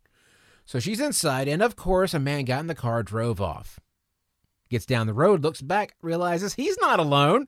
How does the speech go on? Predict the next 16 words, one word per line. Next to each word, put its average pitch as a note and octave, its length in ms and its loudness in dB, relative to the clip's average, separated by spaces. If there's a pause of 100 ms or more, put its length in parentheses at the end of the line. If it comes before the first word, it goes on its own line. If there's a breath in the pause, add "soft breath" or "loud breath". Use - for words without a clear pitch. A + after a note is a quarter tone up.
(480)
There's F#4+ 320 2
a D4+ 60 4
four-year-old A#3+ 760 4
in F3 100 0
the - 80 -2
car. B2+ 480 2 (760 loud breath)
Leary A3 260 2
says F#3+ 300 2
the E3+ 100 -4
suspect D#3+ 560 -2
then G3+ 300 -2 (180)
turned F#4+ 640 4
the F#4 100 2
car D4 680 8
<laughs> - 0 -
around F#3+ 920 2